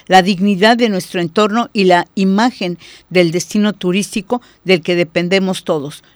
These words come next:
Lo que está pasando es un atentado contra la salud, la economía,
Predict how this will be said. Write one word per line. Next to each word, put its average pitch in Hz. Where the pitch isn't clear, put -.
Lo 185
que 202
está 240
pasando 226
es -
un 220
atentado 185
contra 165
la 156
salud, 185
la 170
economía, 175